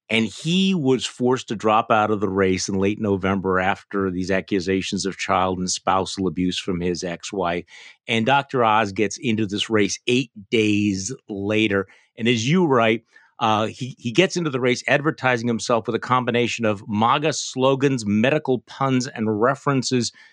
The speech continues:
to his own brand. So he releases an ad from a group that made ads for Trump. He goes on Hannity,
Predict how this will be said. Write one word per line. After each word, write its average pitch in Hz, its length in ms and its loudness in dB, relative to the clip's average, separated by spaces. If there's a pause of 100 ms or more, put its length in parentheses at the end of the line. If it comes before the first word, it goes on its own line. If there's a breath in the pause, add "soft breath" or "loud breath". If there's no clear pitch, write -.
(260 soft breath)
to 139 240 2
his 120 280 4
own 117 500 2
brand. 90 880 0 (120)
So 104 480 2 (320 loud breath)
he 104 80 -4
releases 120 580 0
an 101 220 -4
ad 123 600 0
from 104 220 -8
a 101 60 -4
group 113 240 -2
that 104 100 -10
made 107 180 0
ads 107 300 0
for 98 200 -6
Trump. 123 640 0
He 98 100 0
goes 110 320 0
on 90 180 -8
Hannity, 117 600 0